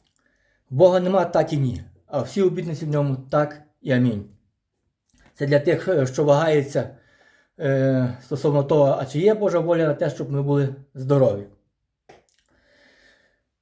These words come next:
Так, Бог хоче, щоб ми були здорові і відновлені. І в ньому нема так і ні. Е, як апостол Павло говорив, е, і написав в своєму посланні,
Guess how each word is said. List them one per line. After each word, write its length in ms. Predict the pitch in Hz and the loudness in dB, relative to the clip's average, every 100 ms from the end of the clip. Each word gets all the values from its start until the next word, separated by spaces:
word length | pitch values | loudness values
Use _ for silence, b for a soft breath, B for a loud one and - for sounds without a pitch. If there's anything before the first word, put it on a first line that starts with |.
| _ | _
Так, 440 | 170 143 - - _ _ _ _ - | 4 4 0 -12 _ _ _ _ -4
Бог 200 | 160 151 | -2 -2
хоче, 320 | 165 143 135 | -4 -4 -4
щоб 160 | 135 | -2
ми 120 | 135 135 | -2 0
були 320 | 139 135 - - _ _ _ _ _ _ - | 2 0 -2 -8 _ _ _ _ _ _ -18
здорові 500 | 120 139 165 165 156 | 0 2 4 4 2
і 40 | |
відновлені. 560 | 135 135 139 110 98 87 - _ _ _ _ _ _ _ _ _ | -2 -2 -2 -4 -8 -14 -18 _ _ _ _ _ _ _ _ _
І 320 | 143 127 123 104 - _ _ _ _ _ _ _ | 0 2 2 -2 -12 _ _ _ _ _ _ _
в 60 | 151 | 0
ньому 240 | 175 170 | 0 2
нема 240 | 151 147 147 | 0 0 2
так 280 | 165 135 | 0 0
і 60 | 135 | -2
ні. 200 | 123 - - _ _ _ _ _ - | -4 -8 -18 _ _ _ _ _ -10
Е, 300 | 120 113 90 - - | -8 -8 -10 -18 -8
як 280 | 143 127 - | -4 -4 -6
апостол 460 | - 135 143 143 139 | -10 -4 -2 -2 0
Павло 180 | 147 | 2
говорив, 440 | 139 135 131 131 131 - _ _ _ _ _ _ _ | 2 2 2 0 -4 -14 _ _ _ _ _ _ _
е, 440 | 104 101 104 90 - | -14 -12 -10 -12 -8
і 40 | 135 | -8
написав 320 | 123 120 135 | -4 0 0
в 60 | |
своєму 220 | 127 135 131 | 2 -4 -4
посланні, 440 | 135 151 135 117 | -2 0 0 -2